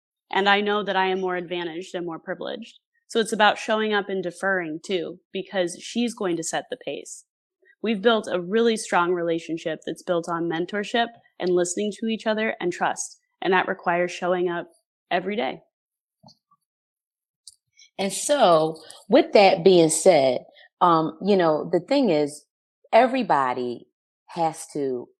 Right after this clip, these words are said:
Speaker 2: at some level, begin to start by operating in facts, right? And really thinking about what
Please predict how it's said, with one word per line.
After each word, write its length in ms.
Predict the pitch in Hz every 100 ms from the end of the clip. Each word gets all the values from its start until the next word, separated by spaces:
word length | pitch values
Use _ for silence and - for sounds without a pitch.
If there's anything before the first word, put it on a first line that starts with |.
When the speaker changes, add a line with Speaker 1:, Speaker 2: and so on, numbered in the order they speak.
| _ 156
Speaker 2:
at 160 | 151
some 300 | - 180 180
level, 280 | 156 131 123
begin 440 | 120 131 127 135 131
to 100 | 135
start 360 | - 135 131
by 80 | 143
operating 500 | - 139 135 135 131
in 120 | 127
facts, 440 | 123 123 104 - -
right? 240 | 135 143 - _ _ _ _ 208
And 180 | 202
really 260 | 220 285 262
thinking 440 | - 208 208 190
about 560 | 160 147 139 135 131 - _ _ _ _ _
what 480 | 135 156 180 185 -